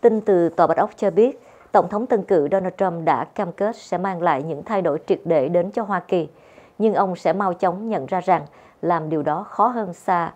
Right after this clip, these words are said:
so với dự kiến của ông trong một trăm ngày sau khi tuyên thệ nhậm chức. Tổng thống tân cử Donald Trump đã hứa sẽ có những bước hành động táo bạo trong một trăm ngày đầu tiên từ khi ông lên nhậm chức để mang lại thay đổi đến cho nước Mỹ. Những bước mà theo ông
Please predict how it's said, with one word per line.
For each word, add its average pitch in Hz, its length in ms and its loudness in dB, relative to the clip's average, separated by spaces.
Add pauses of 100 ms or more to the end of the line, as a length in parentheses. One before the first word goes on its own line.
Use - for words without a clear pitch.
(180)
so 196 240 -4
với 208 140 -2
dự 185 140 2
kiến 196 300 -2
của 196 120 -2
ông 160 220 0 (320)
trong 202 220 2
một - 180 -10
trăm 190 240 -2
ngày 170 240 -4
sau 196 200 -8
khi 196 120 -6
tuyên 196 220 0
thệ 175 220 -2
nhậm 160 200 -4
chức. 254 220 -6 (460)
Tổng 180 160 0
thống 233 160 -6
tân 220 180 -2 (120)
cử 147 260 4
Donald 190 280 -2
Trump 175 180 0 (340)
đã 170 100 4
hứa 220 160 -2
sẽ 262 160 -4
có 214 160 -2
những 190 240 -4
bước 262 220 0 (160)
hành 160 240 -8
động 143 200 -2 (100)
táo 202 180 0
bạo 190 260 0 (360)
trong 196 240 2
một 170 160 -4
trăm 196 180 0
ngày 180 120 0
đầu 156 160 0
tiên 180 340 0
từ 170 120 2
khi 190 160 0
ông 185 140 2
lên 180 240 2
nhậm 151 180 -4
chức 254 200 4 (340)
để 175 300 4
mang 202 240 0
lại 160 260 2
thay 190 180 0
đổi 156 200 4
đến 175 240 2
cho 185 240 2
nước 175 220 -4
Mỹ. 156 220 0 (540)
Những 202 220 2
bước 277 260 4
mà 180 320 0
theo 208 160 0
ông 180 220 0